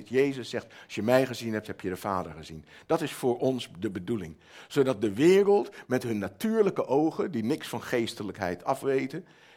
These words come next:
door ons heen de Vader kunnen zien voor wie hij werkelijk is. En zeggen, "Wow,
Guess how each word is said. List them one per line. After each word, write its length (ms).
door 340
ons 340
heen 480
de 100
Vader 340
kunnen 260
zien 180
voor 180
wie 180
hij 120
werkelijk 440
is. 220
En 120
zeggen, 460
"Wow, 880